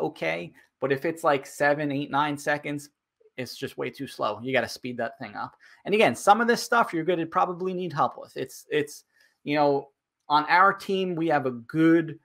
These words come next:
web developer on our team. He is a wizard with this stuff. So you might have one in your,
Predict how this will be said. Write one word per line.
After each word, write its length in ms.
web 300
developer 540
on 220
our 120
team. 540
He 460
is 300
a 60
wizard 540
with 180
this 180
stuff. 460
So 120
you 180
might 220
have 340
one 320
in 140
your, 180